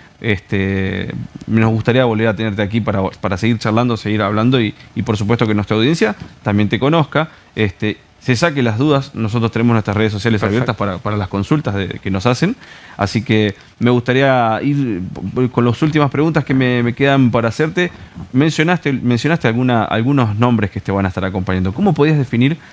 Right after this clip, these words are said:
Speaker 1: a, a este equipo en pocas palabras?
Speaker 2: No, primero un equipo joven, un equipo que tiene experiencia a pesar de su juventud
Speaker 1: Ujú.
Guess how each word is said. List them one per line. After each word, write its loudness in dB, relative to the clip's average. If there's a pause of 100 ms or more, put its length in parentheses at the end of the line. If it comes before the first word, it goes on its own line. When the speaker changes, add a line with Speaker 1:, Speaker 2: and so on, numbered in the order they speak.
(140)
Speaker 1:
a, 2
a 2
este -4
equipo -6
en 0
pocas -2
palabras? -8 (340)
Speaker 2:
No, 0 (100)
primero 0
un 0
equipo -2
joven, -2 (560)
un -4
equipo -2
que -2
tiene 0
experiencia -2
a -4
pesar -2
de -6
su -8
juventud 0
Speaker 1:
Ujú. -6